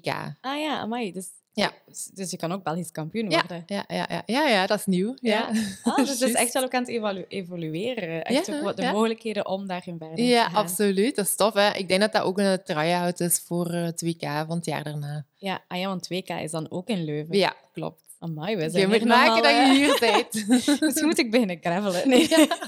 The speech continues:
Speaker 2: <laughs> dat gaat niet gebeuren.
Speaker 1: Waarom niet?
Speaker 2: Nee, eh, net zoals u zal mijn duurtrainingen nog niet
Speaker 1: Ja.
Speaker 2: voldoende zijn. En ik heb nog een grotere achterstand dan jij,
Speaker 1: <laughs>
Speaker 2: denk ik, om daar mee te, maar ik wil wel komen supporteren.
Speaker 1: Oh,
Speaker 2: Dat wil
Speaker 1: dat
Speaker 2: ik
Speaker 1: is
Speaker 2: met veel
Speaker 1: tof. Dat is ook
Speaker 2: plezier
Speaker 1: wel
Speaker 2: doen.
Speaker 1: heel goed. Dat is ook heel goed.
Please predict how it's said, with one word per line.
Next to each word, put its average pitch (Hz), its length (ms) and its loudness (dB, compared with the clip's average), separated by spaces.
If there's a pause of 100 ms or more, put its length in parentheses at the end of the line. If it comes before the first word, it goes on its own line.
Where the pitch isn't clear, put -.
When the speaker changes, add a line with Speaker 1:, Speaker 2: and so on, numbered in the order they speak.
(280)
Speaker 2:
<laughs> - 440 -2
dat - 160 0
gaat - 300 0
niet 233 200 2
gebeuren. 185 960 -4
Speaker 1:
Waarom 202 520 4
niet? 403 840 0
Speaker 2:
Nee, 208 480 2 (180)
eh, 233 80 -2
net 254 280 0
zoals 240 240 0
u 240 260 -4
zal 220 180 0
mijn 208 180 0
duurtrainingen 220 720 0
nog 233 200 2
niet 233 320 2
Speaker 1:
Ja. 165 100 0
Speaker 2:
voldoende 220 300 0
zijn. 190 240 -4
En 185 120 -6
ik 185 160 -14
heb 196 160 -6
nog 185 180 -4
een 180 140 -2
grotere 165 360 -6
achterstand - 800 -4
dan 247 240 0
jij, 240 220 0
Speaker 1:
<laughs> - 40 -16
Speaker 2:
denk 294 140 0 (300)
ik, - 380 -10
om 202 160 -2
daar 190 160 -2
mee 196 100 -2
te, 190 100 -14
maar 233 80 -2
ik 233 80 -6
wil 277 100 4
wel 294 160 2
komen 247 240 0
supporteren. 170 560 -4
Speaker 1:
Oh, 196 200 6
Speaker 2:
Dat - 0 -
wil - 0 -
Speaker 1:
dat 175 120 2
Speaker 2:
ik - 0 -
Speaker 1:
is - 60 -4
Speaker 2:
met - 120 0
veel 226 100 4
Speaker 1:
tof. 262 100 0
Dat 202 200 4
is - 0 -
ook 202 220 0
Speaker 2:
plezier 185 180 0
Speaker 1:
wel 170 80 2
Speaker 2:
doen. 160 80 -6
Speaker 1:
heel 190 120 2
goed. - 120 -6
Dat 214 180 2
is 220 80 4
ook 180 80 0
heel 196 300 0
goed. 151 200 -8